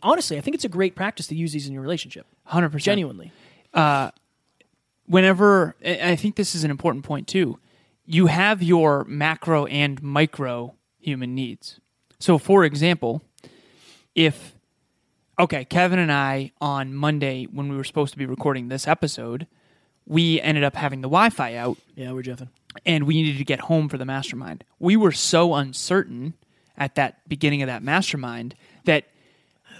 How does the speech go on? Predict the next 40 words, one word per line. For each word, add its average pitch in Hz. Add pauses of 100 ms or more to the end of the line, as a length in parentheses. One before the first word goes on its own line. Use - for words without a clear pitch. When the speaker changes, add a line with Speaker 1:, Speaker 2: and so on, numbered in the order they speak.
(340)
Speaker 2:
that 156
we, 196 (600)
certainty 226
became 180
my 160
number 160
one 147
need. 196 (280)
And 185
I 175
realized 156
after 170
it, -
by 127
the 120
way, 120
Speaker 1:
Hmm. 147 (360)
Speaker 2:
'cause 156 (520)
we 160
talked 170
to 165
the 147
team 160
after 143
the 135
mastermind, 143
got 139
a 139
bunch 147
of 139
feedback. 123 (960)
I 175
could -
tell 202
that 170
I 143
was 135
clinging 170
to 143
certainty. 143